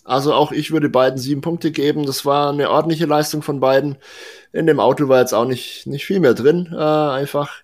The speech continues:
Pierre Gasly hat sich gut qualifiziert, äh, hatte Pech im Rennen,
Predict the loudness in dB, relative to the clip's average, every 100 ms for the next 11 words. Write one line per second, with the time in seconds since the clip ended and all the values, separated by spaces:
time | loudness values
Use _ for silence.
0 | _ -20 -20 _ _ -2 2 2 2 2
1 | 0 -2 -8 -8 -2 -2 -2 -4 2 4
2 | 2 -2 -12 -8 -6 -4 -4 -8 -8 -6
3 | -4 -2 0 0 -2 -6